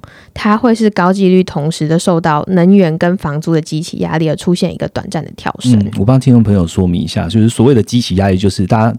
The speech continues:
Speaker 2: 回想一下，二零二零三月的时候，因为疫情的干扰啊，疫情跟油价，然后都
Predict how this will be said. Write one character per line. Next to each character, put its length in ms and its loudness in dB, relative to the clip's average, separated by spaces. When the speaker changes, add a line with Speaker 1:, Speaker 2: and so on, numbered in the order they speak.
Speaker 2:
回 200 0
想 200 -2
一 40 -10
下， 300 -4
二 120 2
零 120 4
二 60 6
零 140 2
三 220 -2
月 140 2
的 80 -2
时 180 -2
候， 120 0
因 80 4
为 280 0
疫 120 0
情 260 -8
的 80 -6
干 200 -2
扰 140 -6
啊， 100 -16
疫 120 0
情 160 -2
跟 120 2
油 160 -2
价， 200 -4
然 120 -10
后 160 -4
都 180 0